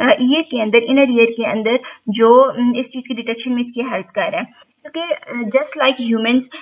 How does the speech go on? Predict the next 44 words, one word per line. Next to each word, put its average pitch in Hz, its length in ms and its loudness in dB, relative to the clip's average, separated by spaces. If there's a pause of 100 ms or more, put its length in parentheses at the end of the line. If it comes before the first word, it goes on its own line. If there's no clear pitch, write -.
(120)
जैसे 226 260 0
ही 311 120 -10
वो 311 80 -8
कोई 311 140 -8
complex 262 640 -4
sound 254 340 0
अगर 240 240 -2
प्ले 240 260 0
करते 240 300 -4
थे, 262 140 -4
तो 262 120 -2
वो 262 180 -2
उसका 285 320 -4
गोल्डफिश 233 500 -6
response 240 460 -4
देती 185 280 -10
थी, - 180 -18 (380)
ठीक - 140 -8
है। 294 100 0 (460)
तो 339 60 -4
उन्होंने 302 440 2
ये 269 140 0
चीज़ - 340 -10
देखी, 208 280 -10 (400)
अ, 233 140 4
दो 214 180 -6
हज़ार 220 320 -2
तेरह 208 260 -2
में 220 140 -6
काम 220 280 -2
किया, 240 220 -2
और 233 200 0
जैसे 233 260 -6
कि 262 100 -6
आप 240 220 0
ये 247 60 -6
देख 247 160 -4
सकते - 260 -20
हैं - 80 -20
इस - 240 -20
फिगर 240 180 -4
के 240 100 -8
अंदर 214 320 -6
भी 214 220 -12